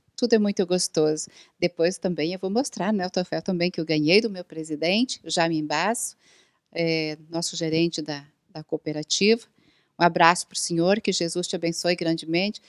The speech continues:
Estou morrendo de saudade do meu presidente. Esse covid afastou tanto a gente, né? Mas breve ele estará no programa e vamos conversar bastante, vamos matar, matar a saudade aí do nosso presidente. Tudo bem contigo, Charlene?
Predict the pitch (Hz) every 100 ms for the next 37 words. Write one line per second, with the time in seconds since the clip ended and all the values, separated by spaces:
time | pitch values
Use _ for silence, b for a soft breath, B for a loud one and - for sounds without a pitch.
0 | b b - 208 190 214 262 - 214 185
1 | 180 185 185 180 - 185 190 180 185 196
2 | 214 226 - 208 226 220 220 214 - 220
3 | 220 - 240 247 190 185 170 170 175 190
4 | 196 233 B B B - 202 208 190 214
5 | 220 220 196 185 202 196 185 190 190 -
6 | 170 - 185 214 196 190 208 208 208 -
7 | 202 196 190 185 185 175 - 208 226 -
8 | 214 196 175 - 208 220 180 - 220 226
9 | 233 208 190 190 202 196 190 - B B
10 | B 196 190 196 - - 180 180 175 139
11 | 160 - - - B B 262 233 220 226
12 | 226 220 - 240 220 220 - 220 226 220
13 | 220 233 269